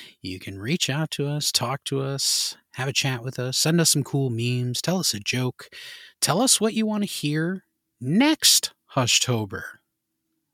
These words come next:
We would love to hear it. Uh, also, don't forget about those reviews. Those reviews are very important to us. They're important to you. They're important to every podcaster.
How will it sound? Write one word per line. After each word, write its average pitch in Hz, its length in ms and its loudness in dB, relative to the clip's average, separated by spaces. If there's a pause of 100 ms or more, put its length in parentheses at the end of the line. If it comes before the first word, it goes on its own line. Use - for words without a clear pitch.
(280)
We 107 80 -8
would 104 140 -8
love 110 160 -4
to 117 80 -4
hear 92 240 -6
it. - 760 -20 (440)
Uh, 101 260 -6
also, 202 500 4 (600)
don't 113 160 -4
forget 156 400 0
about 123 320 -4
those 131 400 0
reviews. 123 840 6 (540)
Those 101 160 -8
reviews 117 440 0
are 104 200 -8
very 123 320 0
important 107 440 -6
to 110 120 -6
us. 156 240 0
They're 104 100 -4
important 123 360 -2
to 107 80 -6
you. 156 200 0
They're 120 140 0
important 131 400 -4
to 101 220 -6
every 175 260 -2
podcaster. 113 880 -4